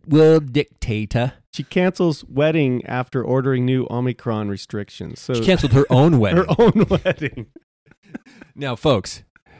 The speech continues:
Speaker 1: what that means is probably that her fiance, I think they have a child, right?
Speaker 2: <clears throat> They
Speaker 1: The
Speaker 2: do have a child.
Speaker 1: But that means her fiance has thought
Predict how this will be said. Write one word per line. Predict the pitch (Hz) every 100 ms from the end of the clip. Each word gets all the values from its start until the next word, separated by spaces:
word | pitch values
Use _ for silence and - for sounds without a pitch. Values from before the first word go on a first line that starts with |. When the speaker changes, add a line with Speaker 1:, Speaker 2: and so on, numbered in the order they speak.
| _ _
Speaker 1:
what | 131 165
that | 180 160
means | 147 160 147 123 113 95 -
is | 131
probably | - 139 143 156
that | 127 127 -
her | 113 127 120 117 104 _ _ _
fiance, | - 143 131 131 127 147 127 143 143 - 208 135
I | 165
think | - 240
they | 233
have | 135 123
a |
child, | 110 - 117 80 92
right? | 101 127 131
Speaker 2:
<clears throat> |
They | 127 127
Speaker 1:
The | -
Speaker 2:
do | 139 151
have | 156 147
a | 156
child. | - 117 98 101 127
Speaker 1:
But | 127
that | 139 156
means | 165 156
her |
fiance | 139 147 135 127 131 117
has | 110 107
thought | - 113 -